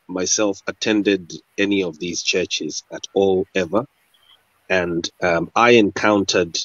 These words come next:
uh, this T B Joshua person and his institution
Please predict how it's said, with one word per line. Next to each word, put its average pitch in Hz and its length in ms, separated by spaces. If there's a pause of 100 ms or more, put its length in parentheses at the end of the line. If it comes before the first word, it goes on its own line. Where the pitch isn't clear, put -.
(140)
uh, 85 280 (340)
this 101 640
T - 160
B 98 160
Joshua 95 480
person 90 640
and 87 180
his 92 300
institution - 720